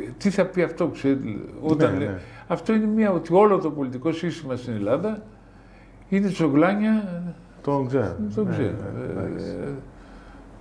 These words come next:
Speaker 2: Εντάξει.
Speaker 1: δεν μας ενοχλεί μόνο να παίρνουμε τσάντες.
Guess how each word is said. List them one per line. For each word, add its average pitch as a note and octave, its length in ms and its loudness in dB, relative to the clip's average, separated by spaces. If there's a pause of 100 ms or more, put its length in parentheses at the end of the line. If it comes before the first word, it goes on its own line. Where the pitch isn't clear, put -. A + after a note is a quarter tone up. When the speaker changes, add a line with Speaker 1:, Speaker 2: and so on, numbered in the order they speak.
(500)
Speaker 2:
Εντάξει. G2 400 0
Speaker 1:
δεν F#3+ 80 2
μας G3+ 240 2
ενοχλεί C#3 400 2
μόνο B2 240 0
να A2+ 140 -2
παίρνουμε A2 380 0
τσάντες. - 640 -4